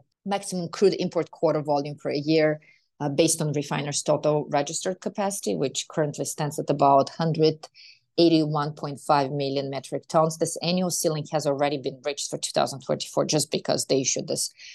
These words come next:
massive quota at the start of the year. It's not clear whether the government will allocate additional quotas for the year, but the way we're perceiving this change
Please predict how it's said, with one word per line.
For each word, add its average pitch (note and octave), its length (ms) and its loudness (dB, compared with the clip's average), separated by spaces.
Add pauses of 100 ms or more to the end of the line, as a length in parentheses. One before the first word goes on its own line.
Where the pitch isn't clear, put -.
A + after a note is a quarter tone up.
(240)
massive D#3 400 0
quota C#3+ 540 4
at C#3+ 120 -6
the D3 80 -10
start D#3+ 380 -2
of C#3 140 -10
the D3+ 80 -4
year. D3 240 -2
It's D3+ 200 -6
not F#3+ 160 -6
clear F3 240 2
whether D3+ 220 0
the C3+ 100 -6
government C#3+ 480 -8
will C#3 220 4
allocate D#3 560 0
additional G3+ 400 -4
quotas G3+ 340 -2
for F#3+ 100 -4
the G3 120 2
year, G3+ 220 4
but F3 180 2 (400)
the F3+ 80 4
way G#3 140 8
we're G3 160 4
perceiving D#3 580 -2
this - 220 -6
change C#3 680 -4